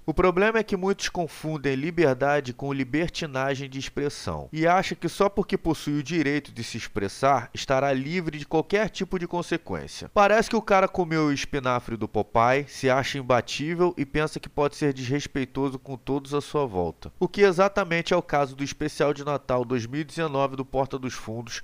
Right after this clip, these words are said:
que foi lançado na Netflix. O motivo dessa revolta toda é que o filme conta a história da Maria, que decide reunir o bairro todo com a intenção de fazer uma festa surpresa para Jesus.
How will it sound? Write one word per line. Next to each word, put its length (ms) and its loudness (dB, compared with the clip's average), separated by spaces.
que 100 -2
foi 200 2
lançado 420 -2
na 180 -4
Netflix. 760 -8
O 40 -6
motivo 460 2
dessa 300 2
revolta 440 2
toda 420 -2
é 20 -6
que 400 -8
o 80 -6
filme 400 -4
conta 320 -4
a 40 2
história 520 0
da 140 0
Maria, 500 0
que 100 -4
decide 480 2
reunir 460 0
o 40 -2
bairro 380 2
todo 340 0
com 120 -6
a 60 -2
intenção 420 -6
de 80 -12
fazer 360 0
uma 200 -2
festa 400 -4
surpresa 580 -2
para 260 0
Jesus. 600 -6